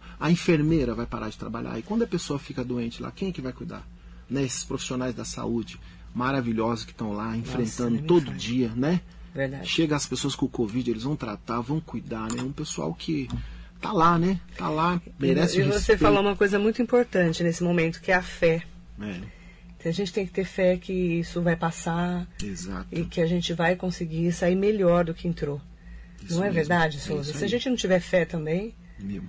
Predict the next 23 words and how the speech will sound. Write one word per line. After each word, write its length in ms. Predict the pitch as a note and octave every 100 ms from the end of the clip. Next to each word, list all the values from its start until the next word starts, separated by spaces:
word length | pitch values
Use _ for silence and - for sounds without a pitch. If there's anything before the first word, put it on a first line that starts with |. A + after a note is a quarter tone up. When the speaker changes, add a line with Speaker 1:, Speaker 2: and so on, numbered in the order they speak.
| - - - - - - -
Speaker 2:
não 180 | E3 F3+
é? 140 | G#3 F3
Pro 120 | G#3+
Speaker 1:
Perdeu 180 | G#3 -
Speaker 2:
empre-, 120 | F#3
Speaker 1:
o 40 |
Speaker 2:
pra 100 | F#3+
todos 240 | G3 D#4+ D#4+
os 60 | C4
Speaker 1:
sentido. 140 | B3
Speaker 2:
empreendedores 680 | A3 G3+ F#3+ F3+ E3 D3+ D3+
Speaker 1:
É. 40 |
Speaker 2:
eu 40 | D#3+
falo 320 | D#3+ C#3+ C#3
isso. 300 | - - -
Speaker 1:
Exato. 480 | A2+ A2+ G2+ G2 - - - -
Speaker 2:
Eu 60 | E3
tenho 140 | F#3+
conversado 420 | F#3+ G3 F#3+ G3+ G3+
muito 240 | A#3 B3
com 100 | A3
pessoas 360 | G#3 F#3 F#3+ F3+
que, 460 | - F#3+ F3 D#3+